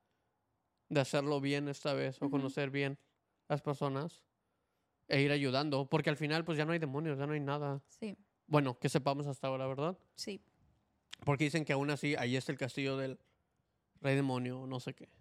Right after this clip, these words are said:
Speaker 1: Entonces, pues, eso. Esos son los primeros cuatro episodios.
Speaker 2: Sí, son los primeros cuatro. Em,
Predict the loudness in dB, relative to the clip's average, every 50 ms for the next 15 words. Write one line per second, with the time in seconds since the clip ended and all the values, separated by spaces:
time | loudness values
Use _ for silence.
0 | _ -20 -16 -16 -14 -14 -14 -16 -16 _ -12 -10 -10 -10 -12 -16 -20 _ _ _
1 | _ _ _ _ _ _ _ _ _ _ _ _ _ _ _ _ _ _ _ _
2 | _ _ _ _ _ _ _ _ _ _ _ _ _ _ _ _ _ _ _ _
3 | _ _ _ _ 0 0 0 0 0 -2 -2 -2 -2 -2 -2 -2 -2 -4 -4 0
4 | 2 2 2 2 0 -2 -2 -4 -4 -2 -2 -2 -2 -2 -4 -10 -14 -18 -20 -20
5 | _ _ -16 -10 -10 -8 -8 -10 -10 -10 -6 -6 -6 -8 -8 -8 -10 -8 -8 -10
6 | -12 -14 -16 _ -12 -12 -12 -12 -12 -16 -18 -18 _ _ _ -20 _ _ _ _
7 | _ _ _ -4 -2 -2 0 0 -2 -2 -2 -2 -2 -2 -4 -4 -6 -6